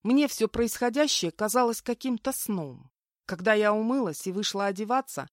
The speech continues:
служанка уже сидела на стуле возле окна и шила. «Доброе утро, леди!» Она встала и присела в реверансе. «Доброе утро!» Замерла я, не зная, что делать,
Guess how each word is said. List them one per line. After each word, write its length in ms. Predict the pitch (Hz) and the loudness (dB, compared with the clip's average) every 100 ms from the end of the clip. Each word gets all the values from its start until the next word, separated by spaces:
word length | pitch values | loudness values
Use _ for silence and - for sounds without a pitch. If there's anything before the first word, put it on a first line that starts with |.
| _ | _
служанка 560 | - 247 254 269 240 | -2 0 2 2 0
уже 160 | 175 185 | -4 -6
сидела 420 | - 202 220 208 | -8 -2 0 0
на 200 | 202 214 | 0 -2
стуле 360 | - - 170 165 | -4 -4 -4 -4
возле 320 | 180 180 208 | -8 -2 -2
окна 380 | 208 - 254 208 | -2 -2 -2 -2
и 100 | 165 | -4
шила. 540 | - - 131 131 127 _ _ _ _ - | -8 -8 -12 -16 -20 _ _ _ _ 2
«Доброе 440 | 170 226 247 233 | 6 8 8 6
утро, 400 | 233 269 - 196 | 6 2 0 0
леди!» 480 | 160 151 139 147 151 - | 0 -6 -10 -16 -20 -10
Она 240 | 175 185 | -6 -4
встала 440 | 180 - 220 214 160 | -4 -2 0 0 -2
и 120 | 147 | -8
присела 540 | - 160 - 170 165 | -12 -12 -10 -8 -8
в 80 | 160 | -10
реверансе. 800 | 175 170 165 147 143 - - 160 _ _ _ _ _ 196 | -10 -8 -10 -12 -16 -20 -20 -20 _ _ _ _ _ -8
«Доброе 500 | 190 302 294 320 330 | 2 4 6 6 6
утро!» 460 | 226 - - 147 _ - | 2 -2 -10 -14 _ -14
Замерла 540 | 151 190 180 180 180 175 | -6 -2 -2 -2 -4 -4
я, 280 | 180 220 - 185 | -2 -4 -4 0
не 160 | 208 | 0
зная, 320 | 180 226 214 | 2 2 2
что 260 | 202 - 254 | 0 -2 -4
делать, 580 | 190 160 127 127 - | -4 -10 -10 -18 -20